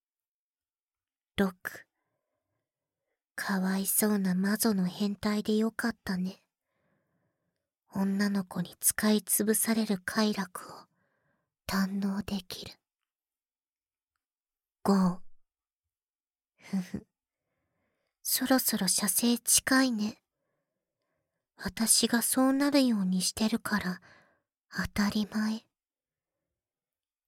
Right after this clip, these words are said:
四。射精は私が全部管理してる。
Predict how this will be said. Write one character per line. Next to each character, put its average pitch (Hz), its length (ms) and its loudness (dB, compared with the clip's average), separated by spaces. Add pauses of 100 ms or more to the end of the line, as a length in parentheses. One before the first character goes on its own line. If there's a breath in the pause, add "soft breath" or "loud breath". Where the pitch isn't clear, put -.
(240)
四。 190 340 2 (1300)
射 - 280 2
精 202 380 0
は 202 160 0
私 208 500 0
が 214 260 -6 (640 loud breath)
全 262 340 6
部 240 120 4
管 214 340 -2
理 196 120 -4
し - 120 -2
て 185 180 -8
る。 - 140 -14